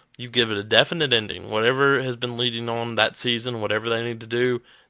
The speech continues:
they fi-, they finish that, and then they kinda give it, they give you a hopeful, not really a cliffhanger, but just kind of a nod to the future.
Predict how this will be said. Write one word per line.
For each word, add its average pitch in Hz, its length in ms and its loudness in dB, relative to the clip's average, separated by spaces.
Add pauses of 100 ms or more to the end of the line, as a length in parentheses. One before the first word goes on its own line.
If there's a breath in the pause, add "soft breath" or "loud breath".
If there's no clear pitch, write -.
they 104 160 -2
fi-, - 340 2
they 110 200 -2
finish 120 380 0
that, 107 260 2
and 104 100 -4
then 107 100 -6
they 107 120 0
kinda 113 260 -4
give 113 240 -2
it, 110 380 -2
they 113 120 -2
give 113 240 -4
you 113 160 -2
a 107 100 2
hopeful, 123 640 -2 (320)
not 80 100 -4
really 175 240 4
a 202 60 4
cliffhanger, 113 580 -2
but 113 80 -6
just 117 180 -6
kind 127 140 -2
of 117 100 -4
a 117 40 0
nod 120 480 4
to - 80 -12
the 113 100 -8
future. - 520 -4